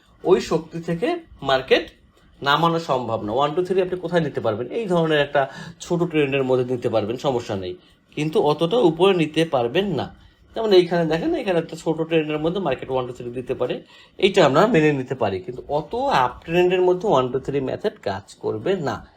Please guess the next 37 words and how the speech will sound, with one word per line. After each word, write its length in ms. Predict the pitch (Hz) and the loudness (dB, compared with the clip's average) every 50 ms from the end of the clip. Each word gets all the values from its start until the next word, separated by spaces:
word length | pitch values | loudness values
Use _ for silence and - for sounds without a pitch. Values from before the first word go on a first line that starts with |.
| _ _ _ _ _ - - _ - | _ _ _ _ _ -20 -10 _ 0
যেমন 120 | 247 254 | 4 6
এইখানে 400 | 233 208 196 196 196 190 175 160 | 8 8 6 6 4 0 2 2
আমরা 180 | 143 131 127 123 | 2 2 0 0
যদি 180 | 123 123 131 | 0 0 -2
দেখি, 300 | 127 120 123 120 - - | 2 2 2 2 0 0
বরাবর 460 | 208 202 127 120 120 120 113 123 123 117 | 0 2 4 4 4 4 4 2 0 0
দেখেন, 400 | 113 120 120 - 208 294 359 359 - _ _ _ _ _ _ _ _ - _ - | 0 -2 -2 -2 -2 -2 -4 -6 -8 _ _ _ _ _ _ _ _ -12 _ -2
এখানে 440 | 202 196 233 226 233 254 302 339 - - - - | 2 4 4 4 4 4 0 0 -4 -10 -10 -6
আমরা 220 | 160 165 185 202 | -2 0 0 0
কয়েকটা 600 | 202 202 - - 185 185 185 185 185 - - 180 | 0 -2 0 4 6 6 6 4 2 -2 -2 -2
ভাবে 340 | 160 135 117 110 110 151 180 | -2 -2 -4 -2 -2 0 0
মার্কেটকে 440 | 175 143 117 110 - 110 - - 104 | 0 0 -2 -2 -6 -10 -8 -6 -4
ডাউনে 260 | 98 95 98 98 95 | -4 -4 -4 -6 -8
নামাতে 300 | 92 92 92 87 - 90 | -8 -8 -10 -10 -12 -12
পারি। 240 | 85 - - - - - _ _ _ _ _ _ _ - | -12 -12 -12 -12 -14 -18 _ _ _ _ _ _ _ -6
প্রথমত, 460 | - 214 - 240 220 214 202 202 - 180 220 - - - - - _ - | -4 0 2 4 4 4 4 2 0 -4 -4 -4 -14 -20 -20 -16 _ 4
এই 180 | - 190 202 | 4 6 6
দুইটা 260 | 180 185 170 165 160 151 | 6 2 0 0 0 0
ক্যান্ডেলের 420 | - 135 123 120 120 120 123 117 | 0 0 0 0 2 2 0 0
সেম 320 | 120 - 165 165 180 185 | 0 0 0 2 2 2
পাওয়ার, 220 | 180 185 190 214 220 | 2 2 4 4 2
সেম 300 | 208 - 160 147 135 135 | 2 2 2 2 2 2
পাওয়ার 240 | 127 123 117 117 113 | 0 0 0 0 0
হলে 180 | 120 123 120 | -2 -2 -2
মার্কেট 360 | 117 120 113 - - 120 104 | -2 -2 -2 -4 -4 -6 -4
ডাউনে 360 | 104 107 107 113 127 139 156 170 | -4 -2 0 0 0 0 2 2
আসে। 260 | 170 170 170 226 247 - - - - _ - | 0 0 -2 -4 -6 -6 -10 -20 -20 _ 0
মার্কেট 340 | 127 127 120 - - - - _ | 0 0 0 0 -4 -8 -8 _
এইখান 520 | - 170 180 208 214 - - 214 208 202 196 | 2 6 6 6 6 4 0 0 0 0 0
থেকে 220 | 196 190 180 180 | -2 -2 -2 -2
যদি 180 | 160 160 151 143 | -2 0 2 2
এসএনআর 340 | 135 135 151 139 139 131 | 2 2 2 0 0 0
নেয়, 200 | 131 131 151 175 | 0 0 -2 -2
তাহলে 300 | 170 - 120 120 135 156 | 0 0 -2 0 0 0
মার্কেট 300 | 165 160 151 156 156 180 | -2 -2 -2 -4 -4 -2
ডাউনে 320 | 175 175 175 180 190 196 196 | 2 4 4 6 6 4 4
আসে। 220 | 190 - 254 277 | 2 0 -4 -8